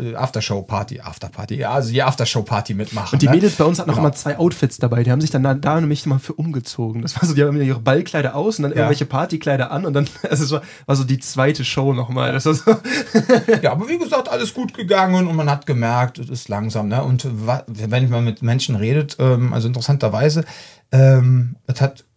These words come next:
Speaker 1: Corona <clears throat> hat bei, also jetzt so in meinem Wahrnehmung fast gar keiner mehr. Das ist in erster Linie Grippe, ne? Alle haben grippale Infekte, ja.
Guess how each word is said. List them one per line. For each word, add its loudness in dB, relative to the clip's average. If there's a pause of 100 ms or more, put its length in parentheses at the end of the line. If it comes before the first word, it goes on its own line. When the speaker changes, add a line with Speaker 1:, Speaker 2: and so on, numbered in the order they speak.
(200)
Speaker 1:
Corona 4
<clears throat> -6
hat -4
bei, 0
also -2
jetzt -2
so 2
in 4
meinem 2 (760)
Wahrnehmung 2
fast -4
gar 0
keiner -2
mehr. 0
Das -6
ist -10
in -6
erster -4
Linie -2
Grippe, -6
ne? -4
Alle 0
haben 0
grippale 0
Infekte, -8 (220)
ja. -8